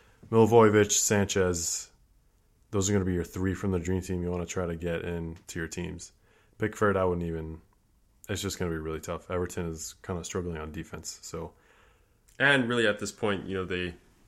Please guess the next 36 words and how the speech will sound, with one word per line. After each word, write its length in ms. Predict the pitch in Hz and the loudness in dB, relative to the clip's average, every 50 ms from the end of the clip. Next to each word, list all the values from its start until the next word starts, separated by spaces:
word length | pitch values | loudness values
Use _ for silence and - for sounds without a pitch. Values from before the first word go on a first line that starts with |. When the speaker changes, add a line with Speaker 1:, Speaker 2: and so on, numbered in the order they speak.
| _ | _
Speaker 2:
they 180 | - 92 92 90 | 0 0 0 2
have, 380 | 90 95 95 95 87 80 - - - | 2 2 2 2 0 -2 -10 -18 -18
they're 360 | - - 95 95 90 87 85 - - - | -4 2 4 4 4 4 0 -4 -4 -6
avoiding 400 | 95 92 95 104 104 101 104 98 | -4 0 4 6 6 6 4 4
relegation 720 | 98 95 95 95 92 92 92 92 - - 95 92 92 92 92 - | 2 2 2 2 2 0 -2 -2 -2 -4 -4 -4 -4 -8 -8 -8
this 140 | 92 87 | -8 -6
season. 500 | - - 98 95 92 95 95 92 92 92 - _ _ - - - - - - - - - - - _ _ | -4 -4 -4 -4 -4 -4 -6 -6 -6 -8 -12 _ _ -20 -20 -20 -20 -20 -20 -20 -20 -20 -20 -20 _ _
So, 360 | - - - 113 110 110 107 104 90 | -12 -2 0 2 2 2 0 -2 -2
you 60 | 107 | 0
know, 100 | 123 131 | 0 2
they 140 | 123 127 131 | 2 2 0
really 220 | 135 156 160 156 | 2 0 0 0
don't 120 | 147 143 139 | 0 0 0
have 120 | 143 135 | 0 0
anything 240 | 139 139 135 139 135 | -2 -2 -2 -2 -4
to 80 | 113 98 | -4 -4
play 200 | - - 127 139 | -4 -4 -6 -6
for. 300 | - - 92 90 85 - - _ _ _ _ _ _ _ _ _ _ _ _ _ _ _ _ _ _ _ _ - _ | -6 -8 -10 -10 -10 -14 -20 _ _ _ _ _ _ _ _ _ _ _ _ _ _ _ _ _ _ _ _ -20 _
So, 240 | - - - 113 113 | -8 -2 0 2 2
yeah, 240 | 117 123 143 - - - - - - - - - _ - - _ | 2 2 0 -2 -2 -6 -12 -20 -20 -20 -20 -20 _ -20 -14 _
let's 200 | - 104 - - - | -10 -8 -8 -8 -6
talk 200 | - 110 107 - | -6 -6 -4 -4
about 180 | - 82 - | -6 -6 -4
crazy 220 | - 110 107 104 98 | -4 -6 -6 -6 -8
predictions. 720 | - 104 107 101 - - - - - - - - - - - _ _ _ | -6 -6 -6 -6 -6 -10 -14 -14 -16 -18 -16 -16 -16 -18 -20 _ _ _
Speaker 1:
Yeah, 240 | - 165 170 117 87 - | 4 4 4 4 4 0
almost 260 | 113 131 135 123 - | -2 -2 -2 -2 -2
forgot 220 | - 120 123 123 110 | 0 2 4 4 2
about 220 | 90 92 85 - | 2 0 -2 -2
that. 240 | - 85 82 82 - - _ _ _ - | -2 -2 -2 -2 -4 -10 _ _ _ -2
Uh, 420 | 101 104 110 110 110 110 110 107 | 0 2 2 4 2 2 2 2
I 60 | 107 104 | 0 0
can't 280 | - - 127 123 117 | -2 -2 -4 -4 -2
think 140 | - 123 117 | -2 -2 0
of 100 | 113 92 | 0 0
one 300 | 92 95 101 98 95 98 | 2 2 2 2 2 0